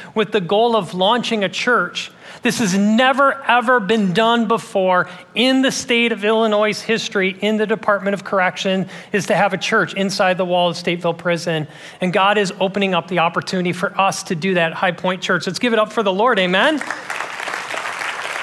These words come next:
God is on the move.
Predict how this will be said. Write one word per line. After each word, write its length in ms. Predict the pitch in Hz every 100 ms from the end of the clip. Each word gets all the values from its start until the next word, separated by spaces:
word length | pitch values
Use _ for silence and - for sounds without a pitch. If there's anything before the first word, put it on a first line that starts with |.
| - - - - - - - - - - - - - - - - - - - - - - - -
God 220 | 196 185
is 100 | 160
on 160 | 175 160
the 60 |
move. 420 | 160 175 147 143